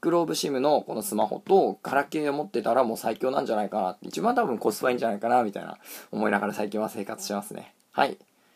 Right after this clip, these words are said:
ということで以上で、このビッグローブのスリージーエルティープランの、えー、こう、四五ヶ月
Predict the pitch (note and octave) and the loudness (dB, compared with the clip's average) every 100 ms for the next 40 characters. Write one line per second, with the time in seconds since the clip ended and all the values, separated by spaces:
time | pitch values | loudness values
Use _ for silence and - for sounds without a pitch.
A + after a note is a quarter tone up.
0 | _ _ - G3 F3 D3 C3+ G#2+ E2 - | _ _ 0 4 4 4 4 0 -2 -6
1 | G#2+ D2+ - _ - - - - C#3 G#2+ | -4 -4 -6 _ -20 -16 -12 0 4 4
2 | F#2 - - A2 A2+ G#2 G2 D2 F2+ G#2 | 0 -10 -6 -2 0 0 -4 -4 -6 -4
3 | G#2+ G#2+ G#2+ G#2+ G2 A2+ B2+ - _ - | -4 -4 -2 -2 0 -2 -2 -6 _ -12
4 | - A2+ G2 F#2 F#2+ - _ _ _ _ | -8 -6 -6 -6 -10 -14 _ _ _ _
5 | _ _ _ _ _ - G2 - A2+ A#2+ | _ _ _ _ _ -10 -6 -2 0 0
6 | B2+ A2 G2+ F2+ | 0 -2 -2 -6